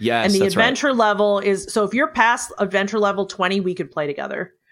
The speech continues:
Speaker 1: Got it.
Speaker 2: And then you have the level of whatever your main character is,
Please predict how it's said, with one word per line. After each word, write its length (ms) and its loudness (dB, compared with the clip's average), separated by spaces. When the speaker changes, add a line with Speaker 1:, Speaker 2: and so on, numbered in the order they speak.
Speaker 1:
Got 180 0
it. 200 -6
Speaker 2:
And 360 2
then 180 2
you 160 0
have 500 0
the 120 -2
level 420 2
of 140 0
whatever 460 2
your 580 2
main 420 2
character 760 0
is, 600 -2